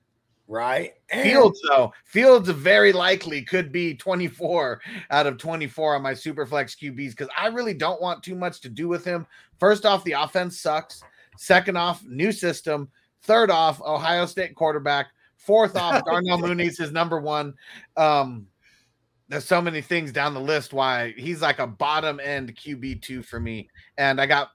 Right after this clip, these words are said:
Speaker 2: Ryan Tannehill, Baker Mayfield, Danny Pesos, Zach Wilson, right on the cusp. So any one of those guys I feel could leapfrog Fields and get Fields
Speaker 1: I
Speaker 2: to,
Speaker 1: think,
Speaker 2: like, Q B three.
Speaker 1: I think Fields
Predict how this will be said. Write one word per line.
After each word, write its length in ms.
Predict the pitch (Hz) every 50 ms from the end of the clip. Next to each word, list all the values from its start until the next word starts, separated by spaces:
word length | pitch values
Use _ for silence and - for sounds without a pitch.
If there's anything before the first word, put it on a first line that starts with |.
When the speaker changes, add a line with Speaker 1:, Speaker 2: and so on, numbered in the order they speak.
| _ _
Speaker 2:
Ryan 320 | 131 143 143 165 180 180 175
Tannehill, 480 | - 180 170 175 180 175 175 175 156
Baker 300 | - 160 202 170 170 165
Mayfield, 560 | 151 151 151 156 147 - 160 160 156 151 151 - _ _ _ _ _
Danny 280 | - 156 156 160 170 160
Pesos, 640 | - - 160 160 156 147 - 160 151 147 139 131 - _ _ _ _ -
Zach 320 | 110 107 156 151 160 -
Wilson, 640 | - 135 156 170 170 151 - - 135 127 117 113 - _ _ _
right 260 | 120 147 156 196 226 226
on 180 | 233 220 208
the 80 | 190 151
cusp. 500 | - - - 190 160 123 - - - -
So 160 | - - 143 143 -
any 220 | 165 180 208 247
one 160 | 247 233 233 226
of 100 | 208 175
those 240 | 196 190 196 190 156
guys 240 | 139 147 143 147 139
I 100 | 139 135
feel 420 | - - 165 160 151 135 123 110 _ _ _ _ _ _ _ _
could 320 | - - - 220 202 151
leapfrog 640 | 160 160 180 180 139 - - 180 156 147 139 135 113
Fields 480 | - - 156 160 147 135 131 120 104 -
and 200 | - 127 127 110
get 280 | 113 139 135 - -
Fields 340 | _ - 147 143 - - 113
Speaker 1:
I 60 | -
Speaker 2:
to, 80 | - -
Speaker 1:
think, 120 | 285 277 247
Speaker 2:
like, 120 | 110 - - _ _ _ _ _
Q 140 | - 175 160
B 140 | 139 143 131
three. 220 | 117 - - 139 -
Speaker 1:
I 20 |
think 140 | 320 - -
Fields 460 | - - 277 269 262 262 254 254 -